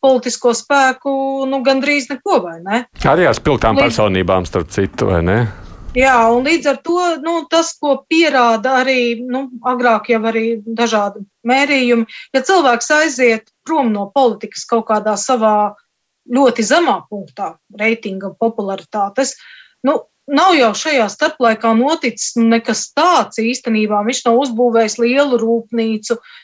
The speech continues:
Speaker 1: viņam nav bijuši nekādi ekonomiskie sasniegumi vai īstenībā kaut jau kādi citi sasniegumi, lai pēkšņi visi teiktu, "Jā, Šlesers, Šlesers beidzot ir, eh, nu, īstais cilvēks Latvijas politikai."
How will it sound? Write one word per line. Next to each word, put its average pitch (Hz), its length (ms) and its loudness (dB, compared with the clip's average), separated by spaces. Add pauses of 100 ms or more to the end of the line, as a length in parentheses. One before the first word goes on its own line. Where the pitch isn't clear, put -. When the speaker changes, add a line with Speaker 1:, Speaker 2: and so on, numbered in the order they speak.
(120)
Speaker 1:
viņam 262 380 2
nav 240 200 2
bijuši 240 480 -2
nekādi 226 480 0
ekonomiskie 226 680 -2
sasniegumi 214 840 -2 (360)
vai 254 200 4
īstenībā 269 540 0
kaut 247 200 2
jau 233 140 2
kādi 233 400 -2
citi 381 240 -4
sasniegumi, 269 720 -2
lai 247 120 2
pēkšņi 320 400 -2
visi 285 260 -6
teiktu, 285 340 -6
"Jā, 277 340 2
Šlesers, - 760 -4 (360)
Šlesers 262 520 0
beidzot 220 680 0
ir, 220 300 0
eh, 220 280 4 (460)
nu, 269 100 -2
īstais 285 520 0
cilvēks 240 480 0
Latvijas 240 400 -2
politikai." 190 680 -4